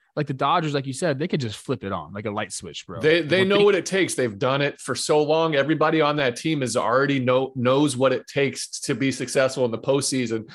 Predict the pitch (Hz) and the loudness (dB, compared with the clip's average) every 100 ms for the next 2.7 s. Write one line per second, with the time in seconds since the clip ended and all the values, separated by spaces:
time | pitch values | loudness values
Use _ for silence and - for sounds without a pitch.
0 | - _ - - 135 120 117 - _ 156 | -20 _ -6 2 6 6 2 -8 _ 0
1 | 151 139 180 190 175 - 175 165 175 196 | 2 2 0 2 0 0 0 2 2 2
2 | 160 107 104 _ _ 131 110 | 0 -4 -14 _ _ -10 -10